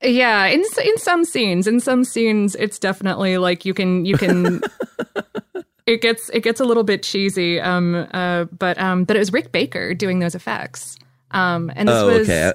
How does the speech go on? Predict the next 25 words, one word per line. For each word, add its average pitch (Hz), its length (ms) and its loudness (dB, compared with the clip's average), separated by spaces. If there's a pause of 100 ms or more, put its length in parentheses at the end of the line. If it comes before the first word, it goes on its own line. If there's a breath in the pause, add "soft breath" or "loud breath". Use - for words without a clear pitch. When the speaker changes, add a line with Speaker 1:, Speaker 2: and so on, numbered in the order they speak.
Speaker 2:
I 95 40 -4
kinda 117 240 0
figured 90 280 0
it 73 100 -2
was. - 480 -4
Speaker 1:
Yeah, 180 280 0
and 190 100 2
this 214 100 -4
was 240 120 -2
right 214 200 0
after 190 520 0
he 170 160 -4
had 175 120 -2
just 170 220 -4
done, 165 360 0
um, 165 320 -2
An 175 100 -2
American 170 300 -2
Werewolf 165 300 -2
in 165 120 -6
London, 196 500 -2 (340 soft breath)
and 175 520 0
Speaker 2:
Mm, 165 80 -4
yeah. 165 260 0
Speaker 1:
so, 160 440 -2